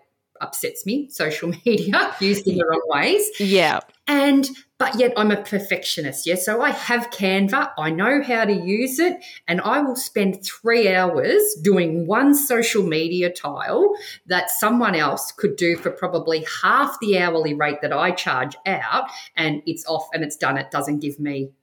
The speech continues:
Speaker 1: you know, heart palpitations 'cause I need it to be perfect. So I outsource the creation of social media templates now for a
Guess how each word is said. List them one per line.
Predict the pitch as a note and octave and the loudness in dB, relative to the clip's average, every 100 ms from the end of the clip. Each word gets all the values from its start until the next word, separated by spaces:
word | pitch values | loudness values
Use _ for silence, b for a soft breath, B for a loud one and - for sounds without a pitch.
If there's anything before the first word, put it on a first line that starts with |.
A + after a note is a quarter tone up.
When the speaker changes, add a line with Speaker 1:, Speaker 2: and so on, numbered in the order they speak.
| - | -8
Speaker 1:
you | D#3 | -6
know, | C3+ D3 | -4 -4
heart | D#3 C#3+ - | -2 -2 -2
palpitations | E3 - D#3+ - - D3 C#3+ | -4 -6 -8 -8 -8 -6 -6
'cause | - D3+ | -8 -8
I | D3+ | -6
need | C#3+ C#3+ | -6 -8
it | - | -10
to | D#3 | -12
be | C#3 | -12
perfect. | - C3+ - - - | -8 -8 -8 -14 -10
So | - A#3+ | -2 0
I | D#4 - | 0 -2
outsource | D#3 D3+ - - - D3 C#3 - - B B B _ | 0 -2 -2 -6 -4 -2 -4 -6 -12 B B B _
the | E3+ D3+ | -2 -2
creation | - D#3+ D3+ A#3 - A#3 A3+ - | -2 0 2 2 0 0 -2 -4
of | D#3 D3+ | -4 -4
social | - D#3 D3+ | -4 -4 -2
media | D#3 C#3+ C#3 | -2 0 -2
templates | C#3 B2+ C3 C3 - - | -4 -8 -8 -8 -8 -6
now | C#3 C3 | -4 -4
for | - D3+ | 0 0
a | D3+ | 0